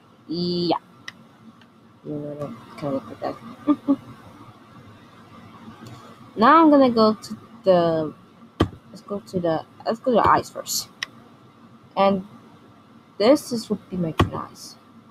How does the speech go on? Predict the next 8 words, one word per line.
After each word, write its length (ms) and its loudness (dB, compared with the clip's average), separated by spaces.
Hmm, 460 -10
yeah, 220 4
yeah, 240 4
yeah. 320 -2
Caroline, 680 4
Thetford, 520 2
Jenna 220 2
Watterson, 760 -4